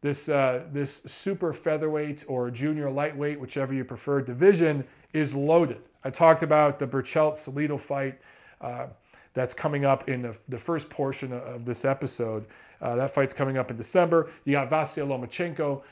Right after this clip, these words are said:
You got a bunch of guys in this division. So, uh, this will be a fun one, and it'll be interesting to see what H B O does with the winner of this fight,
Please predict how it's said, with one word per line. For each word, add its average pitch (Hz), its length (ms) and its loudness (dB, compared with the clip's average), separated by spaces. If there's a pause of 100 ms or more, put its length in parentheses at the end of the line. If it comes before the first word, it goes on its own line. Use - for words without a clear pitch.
(100)
You 143 120 -4
got 151 120 4
a 143 60 2
bunch 156 440 0
of 143 60 -2
guys 135 280 2
in 127 80 -8
this 127 160 -6
division. 120 500 -4
So, 131 460 2 (240)
uh, 120 160 -10
this 160 260 2
will 165 80 4
be 156 80 6
a 135 100 4
fun 185 320 6
one, 170 360 4 (220)
and 139 180 2
it'll 139 140 4
be 156 140 2
interesting 156 360 -4
to 139 60 -2
see - 180 0
what 143 100 2
H 147 240 -4
B 156 100 -6
O 151 80 -4
does 170 720 4 (380)
with 135 140 -6
the 156 60 -6
winner 165 240 0
of 156 120 -2
this - 160 -4
fight, 151 420 -2